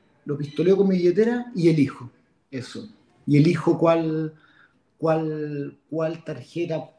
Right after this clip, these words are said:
eh, quiero seleccionar para ese pago en específico, quizá alguna por la acumulación de puntos, por el débito o crédito, voy a seleccionar la que, la,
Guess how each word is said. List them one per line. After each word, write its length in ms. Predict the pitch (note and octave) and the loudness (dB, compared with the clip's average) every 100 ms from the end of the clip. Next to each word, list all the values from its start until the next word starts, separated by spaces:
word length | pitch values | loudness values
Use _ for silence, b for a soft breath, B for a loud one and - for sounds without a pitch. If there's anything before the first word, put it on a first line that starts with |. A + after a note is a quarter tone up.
| _ | _
eh, 300 | C#3 C#3 C3+ | -6 -4 -4
quiero 220 | D#3+ D#3+ | -4 -6
seleccionar 640 | D#3 D#3 C#3+ - D3 C#3+ - | -6 -8 -8 -4 -4 -4 -6
para 220 | B2+ C3+ | -6 -4
ese 260 | F3 A3+ | -2 -2
pago 220 | A3+ A3+ A#3 | -2 0 -2
en 60 | |
específico, 760 | A3+ A3 - A3+ - F#3+ A#3+ B3 | -2 -8 -6 -8 -8 -8 -8 -8
quizá 320 | C3 B2 C#3+ | -16 -8 -6
alguna 600 | C#3 C3 D3+ D3 C#3+ b b b b b - | -4 -4 -4 -4 -8 b b b b b -2
por 120 | C3+ | 0
la 80 | C3 | 0
acumulación 680 | C3 C3 A#2+ A#2 C#3+ B2+ | -2 -2 -2 -4 -2 -2
de 80 | A#2 | -2
puntos, 560 | - G#3 G3 F#3 F3+ F3 | 2 6 6 4 -6 -4
por 160 | A#2+ | -2
el 140 | A#2+ A#2 | 0 0
débito 360 | B2+ A#2 C3 | 0 -2 -4
o 40 | B2+ | 0
crédito, 520 | G#3+ G#3+ F#3+ F#3 F3 | 4 4 2 0 0
voy 200 | E3 E3 | 2 0
a 60 | |
seleccionar 580 | D#3+ D#3 C#3 - D3+ D#3+ | 0 -6 -8 -6 -2 -2
la 100 | D3 | -2
que, 160 | C#3+ C3+ | -6 -10
la, 260 | B2+ B2+ | -12 -12